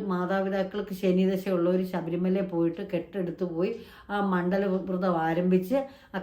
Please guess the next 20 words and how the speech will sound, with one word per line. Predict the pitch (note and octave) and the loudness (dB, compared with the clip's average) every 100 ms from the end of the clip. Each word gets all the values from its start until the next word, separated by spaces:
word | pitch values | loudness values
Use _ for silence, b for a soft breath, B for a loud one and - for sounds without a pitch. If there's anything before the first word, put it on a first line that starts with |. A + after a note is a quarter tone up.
| F#3+ | 0
കറുത്ത | F3+ F3+ F3+ G#3 | 0 0 0 2
വസ്ത്രവും | F3+ - G3+ G#3 F#3+ | 2 -2 -2 0 2
അണിഞ്ഞ് | F3 F3+ F3 | 2 2 2
നിങ്ങൾ | E3+ F#3 F3 | 2 2 0
പോയാൽ | E3+ E3+ D#3+ | 0 -2 -2
നിങ്ങൾക്ക് | D#3+ D#3+ F#3 - F3 | -6 -10 -14 -10 -6
ഒരു | F#3+ F3+ | -4 -4
വി-, | F3 - | -6 -2
പരിധി | E3 F3 F#3+ | -2 0 2
വരെ | F#3 D3+ | 2 0
നിങ്ങൾക്ക് | D3+ D#3+ - | -4 -6 -6
ശനിയിൽ | D#3 E3 | -2 0
നിന്ന് | E3+ D3 | -2 -4
രക്ഷപ്പെടാം. | C3+ E3+ D#3 D3+ - - | -8 -10 -10 -14 -16 -12
കാരണം | E3 E3+ F3 | -8 -6 -2
കലിയുഗ | E3+ F#3 F#3+ F#3+ F3+ | 2 4 4 2 2
വരദനായ | E3+ E3+ F3 F3 A3 C4+ B B B B B _ G3 | 0 0 -2 0 0 -2 B B B B B _ 2
ഭഗവാന് | F#3 G3+ G#3+ G#3+ G3+ | 4 4 4 4 2
മാത്രമേ | F#3 F#3 F#3 G3 F#3 - | 4 2 2 2 2 2
ശനിയെ | F3 F#3 | 2 4